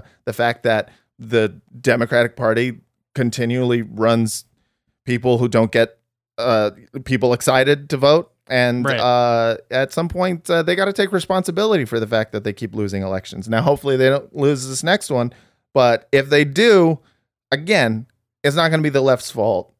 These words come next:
Speaker 1: More, uh, in fact, more centrists voted for Hillary Clinton, uh, or who voted for Hillary Clinton in two thousand eight in the primaries and lost to Barack Obama, voted for John McCain than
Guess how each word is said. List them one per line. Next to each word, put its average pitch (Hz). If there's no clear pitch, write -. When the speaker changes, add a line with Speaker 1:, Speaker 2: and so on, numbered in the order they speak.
Speaker 1:
More, 131
uh, 110
in 127
fact, 127
more 135
centrists 156
voted 131
for 127
Hillary 127
Clinton, 113
uh, 147
or 135
who 139
voted 151
for 156
Hillary 143
Clinton 143
in 117
two 147
thousand 123
eight 131
in 123
the 117
primaries 113
and 110
lost 117
to 104
Barack 113
Obama, 127
voted 143
for 143
John 131
McCain 110
than 113